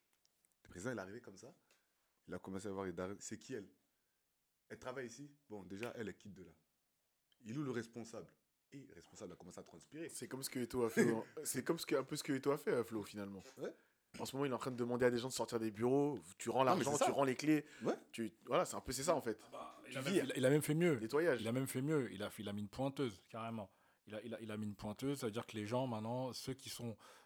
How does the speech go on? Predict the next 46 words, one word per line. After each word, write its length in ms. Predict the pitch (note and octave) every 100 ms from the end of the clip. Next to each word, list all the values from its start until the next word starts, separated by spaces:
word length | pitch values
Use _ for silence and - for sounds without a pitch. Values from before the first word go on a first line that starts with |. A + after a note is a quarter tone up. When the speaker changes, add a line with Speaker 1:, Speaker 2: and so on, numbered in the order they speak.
| -
Speaker 3:
qui 140 | -
viennent 240 | F#2+ A#2 A2
pas 380 | C3 A#2 F#2 - _ _ _ _ -
à, 680 | G#2 G#2 G#2 G2+ F#2+ F#2 F2+
qui 100 | -
font 120 | - A#2+
pas 160 | D3+
les 180 | B2+ G#2+
horaires, 500 | A2+ A#2 F3 - - -
Speaker 2:
Mhm. 220 | A2 B2 - _ _ A2
Speaker 3:
ils 120 | A2+
ont 40 |
des, 340 | B2 B2 A2+ G#2+ - _ _ _ -
ils, 120 | A2+ C3
ils 120 | A#2+
ont 80 | B2+
leur 200 | A#2+ -
salaire, 240 | C3 C3+
des, 120 | B2+
ils 280 | A#2+ A#2+ A#2
ont 60 | B2
leur 140 | A#2+
salaire 260 | - B2+ -
qui, 260 | - A#2 G#2
qui, 200 | A2+ G#2
qui 120 | A2+
Speaker 2:
Qui 60 |
est 40 | G2+
Speaker 3:
sont, 60 | G#2+
qui 120 | B2
est 20 |
Speaker 2:
débité, 120 | A#2
Speaker 3:
ampu-, 100 | A#2+
Speaker 2:
ça. 80 | -
Speaker 3:
qui 60 | A2+
est 40 |
débité, 380 | A2+ A2 A#2+ B2+
qui 80 | B2
est 20 |
amputé. 340 | A2 B2 A2+ - _ _ _ _ _ _ -
Donc, 120 | G#2+
tu, 180 | - G#2 - _
si 220 | - - F#3+
tu 100 | F#3+
pointes 280 | - E3 -
pas 340 | C#3+ G3+ -